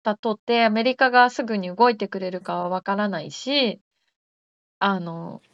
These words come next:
本当に紛失してないか、遅延としてもいつ届くなのかがわかんないっていう今状態です。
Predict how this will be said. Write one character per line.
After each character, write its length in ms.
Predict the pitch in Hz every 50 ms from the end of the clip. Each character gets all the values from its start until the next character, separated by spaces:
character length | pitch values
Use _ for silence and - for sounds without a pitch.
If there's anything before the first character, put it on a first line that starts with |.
| _ _
本 260 | _ 226 240 285 262 247
当 100 | 277 262
に 200 | 254 254 240 - _ _ _ _ _
紛 180 | 226 247 254
失 240 | 233 - _ - 247 226
し 60 | -
て 100 | - 226
な 120 | 220 208 196
い 60 | 180
か、 240 | - 165 165 - - 226 _ _ -
遅 120 | - -
延 220 | 240 233 233 233
と 100 | 233 262
し 60 | 247 -
て 80 | -
も 80 | 220 214
い 60 | 208
つ 80 | - -
届 320 | - 185 185 180 - 180
く 40 | 175
な 80 | 180
の 120 | 180 175 170
か 160 | _ - 214
が 120 | 208 190
わ 120 | - 165 170
か 160 | - 202 175
ん 80 | 139 135
な 80 | 117
い 40 | -
っ 40 | -
て 120 | _ -
い 40 | 113
う 20 | 135
今 200 | 165 170 143 139
状 180 | 143 160 143
態 220 | 143 _ - 131 135
で 160 | 135 156 170
す。 120 | - _